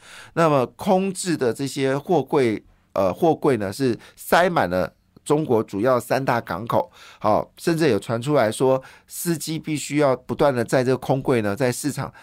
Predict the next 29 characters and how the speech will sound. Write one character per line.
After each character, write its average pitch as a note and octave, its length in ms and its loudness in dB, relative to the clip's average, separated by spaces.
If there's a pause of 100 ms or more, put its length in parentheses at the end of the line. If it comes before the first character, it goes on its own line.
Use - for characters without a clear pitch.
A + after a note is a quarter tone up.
(160)
啊 G2 200 -4
绕 E3 160 4
来 G2 120 2
绕 B2 200 2
去， A#2+ 160 -6
让 B2 160 0
司 C3 180 -8
机 B2 120 -6
有 G#2 100 0
工 G#2+ 180 -6
作 G#2 160 0
做 E2 220 0
哈， - 180 -6 (280)
这 C3+ 120 -2
是 C3 280 -2
非 C3 160 -2
常 A#2+ 100 0
好 A#2 160 -6
笑 G2+ 180 -2
的 E2+ 60 0
事 G2 160 -6
情。 - 180 -12 (320)
但 G3+ 160 2
是 F#3+ 180 0
呢， C3+ 140 0
据 F3+ 200 -2
了 A#2 200 2
解 G#2 220 -2
啊， - 100 -2